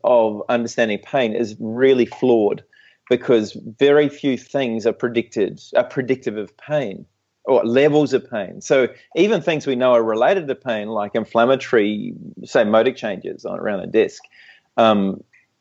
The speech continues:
again, you, you look at how much pain the person gets and how disabled they are. They're not predictive.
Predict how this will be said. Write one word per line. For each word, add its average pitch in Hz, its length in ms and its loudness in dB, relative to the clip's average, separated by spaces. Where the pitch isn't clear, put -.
again, 143 500 4
you, 123 240 2
you 135 280 2
look 151 280 2
at 131 220 0
how 139 160 -2
much 127 220 -2
pain 143 260 0
the 139 80 -4
person 120 380 -2
gets 131 420 -4
and 117 180 0
how 123 120 0
disabled 123 400 -2
they 120 80 -2
are. 107 100 -4
They're 127 100 -2
not 185 220 -2
predictive. - 480 -6